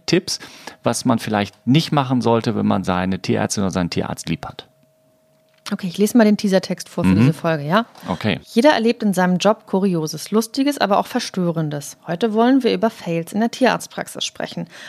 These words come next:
Speaker 2: Was geht, was geht gar nicht? Und womit bringt man einen Tierarzt auf die Palme oder in eine blöde Situation?
Speaker 1: Genau.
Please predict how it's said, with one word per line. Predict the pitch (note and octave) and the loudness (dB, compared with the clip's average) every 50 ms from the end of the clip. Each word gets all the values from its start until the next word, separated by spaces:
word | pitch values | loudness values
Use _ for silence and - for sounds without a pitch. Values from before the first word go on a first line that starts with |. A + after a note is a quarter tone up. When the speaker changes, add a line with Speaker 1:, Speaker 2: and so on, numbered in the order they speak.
| - | -14
Speaker 2:
Was | - F#3 E3 - | -12 -12 -6 0
geht, | - A#3 A#3 A3+ A3+ - | 2 4 4 4 2 0
was | - E3+ - | -6 -12 -10
geht | - E3+ - - | -10 -12 -2 0
gar | G3+ G3+ G#3+ A3 | 2 4 4 4
nicht? | A3 A3 G#3+ G#3+ G#3 - - - - - - | 4 2 2 0 0 -4 -10 -18 -20 -10 -2
Und | - C4 B3 | 0 2 4
womit | B3 C#4 C#4+ D4 C#4+ | 4 4 4 2 4
bringt | B3 B3 A#3+ - | 2 0 0 0
man | A3+ A3 | -2 -2
einen | F#3 F#3 F#3 F3+ | 0 -2 -2 -2
Tierarzt | - G3 F#3 F3 - | 0 -2 -2 -2 -2
auf | - - - | -6 -10 -10
die | F3+ | -12
Palme | E3+ - A#3 B3+ C4+ D4 D#4 D4 - | -6 -2 0 2 2 4 2 2 2
oder | - G#3+ G#3 A3+ | 2 2 4 4
in | A#3 C4 B3+ | 4 2 0
eine | - F#3+ G3 G#3+ | -2 0 0 0
blöde | G#3 - F#3 F3 F3 F3+ | 0 0 -2 0 0 -2
Situation? | F3 - E3+ - - A#3 A#3 - - - D#3+ C#3+ D3 D3+ D3 _ _ _ _ _ _ _ _ _ _ _ _ _ _ _ _ _ - | -4 -6 -8 -4 -4 -4 -4 -4 -6 -8 -6 -6 -6 -10 -12 _ _ _ _ _ _ _ _ _ _ _ _ _ _ _ _ _ -10
Speaker 1:
Genau. | - E3 D3+ A2 - | -6 -4 -4 -4 -4